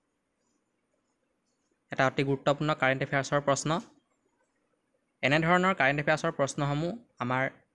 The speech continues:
কাৰেণ্ট এফেয়াৰ্ছৰ ই বুকখনত আছে। যদি কোনোবাই ল'ব বিচাৰে, তেনেহ'লে ডেছক্ৰিপশ্যনত থকা WhatsApp নাম্বাৰটোত মেছেজ কৰিব। আৰু ইয়াৰ শুদ্ধ উত্তৰটো হৈছে অপশ্যন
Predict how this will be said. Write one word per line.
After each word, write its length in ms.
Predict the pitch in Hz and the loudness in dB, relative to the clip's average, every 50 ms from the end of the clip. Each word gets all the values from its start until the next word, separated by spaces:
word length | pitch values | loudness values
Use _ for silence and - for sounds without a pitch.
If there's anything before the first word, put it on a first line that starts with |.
| _ - | _ -2
কাৰেণ্ট 200 | 131 131 135 135 - | 0 0 2 0 -2
এফেয়াৰ্ছৰ 320 | 143 - 147 143 - 156 151 143 143 | -2 -2 -2 0 0 -2 -2 0 -2
ই 20 | 139 | -2
বুকখনত 320 | 139 147 143 - 143 139 139 127 | -2 -2 -2 -2 -2 -2 -2 -4
আছে। 140 | - - 175 185 233 208 165 151 143 | -4 -4 -4 -4 -6 -8 -8 -4 -2
যদি 140 | 127 120 131 - | -2 -2 -2 -2
কোনোবাই 240 | 135 131 131 139 143 135 | -2 -2 0 0 2 2
ল'ব 80 | 127 127 131 | 2 2 2
বিচাৰে, 200 | 139 - 143 143 143 | 0 0 0 -2 0
তেনেহ'লে 280 | 135 123 120 123 120 127 120 | -2 -2 -2 -2 -2 -2 -2
ডেছক্ৰিপশ্যনত 460 | 123 123 - - - 139 - - 147 147 151 | -2 -4 -4 -4 -4 -4 -2 -2 -4 -4 -2
থকা 120 | 143 - 143 | -2 0 0
WhatsApp 240 | 127 - - 135 131 | 0 0 -2 -4 -4
নাম্বাৰটোত 320 | 131 131 131 131 131 139 143 | -2 -2 -2 -2 -2 -2 -4
মেছেজ 200 | 131 123 131 123 - - | -4 -4 -6 -6 -2 0
কৰিব। 200 | 135 135 135 165 190 226 - _ _ _ _ _ _ _ _ _ _ _ _ - - | 0 0 0 -2 -4 -4 -6 _ _ _ _ _ _ _ _ _ _ _ _ 0 2
আৰু 80 | 131 135 135 | 4 6 6
ইয়াৰ 140 | 131 131 135 131 | 6 4 4 2
শুদ্ধ 200 | 165 170 165 - 180 180 | 0 -2 0 4 4 4
উত্তৰটো 260 | 175 175 170 175 175 180 180 | 6 6 6 6 4 4 0
হৈছে 200 | 180 175 - - - - 123 | 0 0 0 0 2 4 2
অপশ্যন 260 | - - - 147 147 | 2 2 -2 -2 0